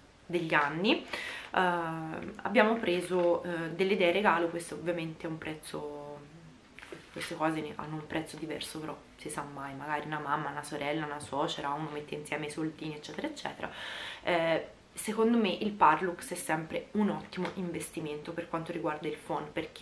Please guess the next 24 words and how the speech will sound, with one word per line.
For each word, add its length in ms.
costa, 600
però, 440
eh, 140
non 160
costa 320
mai 260
quanto 440
un 120
phon 340
della 220
D 280
H 140
D. 260
In 140
realtà 380
quelli 220
che 60
abbiamo 280
regalato 400
noi 240
non 180
sono 400
gli 240
Alion, 720